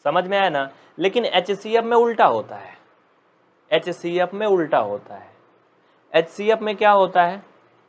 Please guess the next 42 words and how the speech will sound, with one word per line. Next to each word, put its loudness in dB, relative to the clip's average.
एचसीएफ़ -2
में -4
भैया 2
मम्मी 0
पापा 4
दोनों 0
हो -2
जाते -2
हैं, -2
उनके -6
बच्चा 0
एक 0
हो -4
जाता -4
है -4
छोटा -2
सा, -6
वो 2
ढूंढता -4
है 2
उनको। -10
देखो -2
कैसे, 0
जैसे 0
अगर 2
हम 0
इसमें -2
एचसीएफ़ -6
की -10
बात 2
करें -6
छः -10
और 2
आठ 0
में, -16
तो -2
इनका 2
एचसीएफ़ -4
क्या 4
होगा? 2
दो -2
होगा। -10